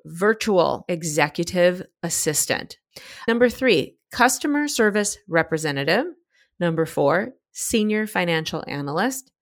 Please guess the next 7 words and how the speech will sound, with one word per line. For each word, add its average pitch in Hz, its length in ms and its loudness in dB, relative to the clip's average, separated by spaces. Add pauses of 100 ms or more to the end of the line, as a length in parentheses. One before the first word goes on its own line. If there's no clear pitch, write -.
(240)
Number 160 240 -6
five, 147 420 2 (140)
recruiter. 214 680 2 (520)
Number 151 180 -6
six, 269 400 4 (180)
project 143 360 -4
manager. 247 640 2